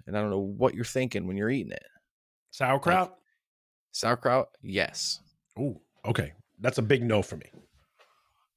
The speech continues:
Speaker 1: Okay, you wanna talk about stuffing something a little too much?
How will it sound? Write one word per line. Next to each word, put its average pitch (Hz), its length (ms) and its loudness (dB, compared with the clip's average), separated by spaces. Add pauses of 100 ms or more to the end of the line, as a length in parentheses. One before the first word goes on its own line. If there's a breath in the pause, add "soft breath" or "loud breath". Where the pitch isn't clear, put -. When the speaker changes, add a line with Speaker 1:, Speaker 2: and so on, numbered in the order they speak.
(140)
Speaker 1:
Okay, 135 280 6
you 110 100 6
wanna 120 140 4
talk 123 240 2
about 113 180 4
stuffing 135 420 2
something 127 540 4 (840 loud breath)
a 104 40 -2
little 120 200 6
too 123 200 2
much? 113 400 4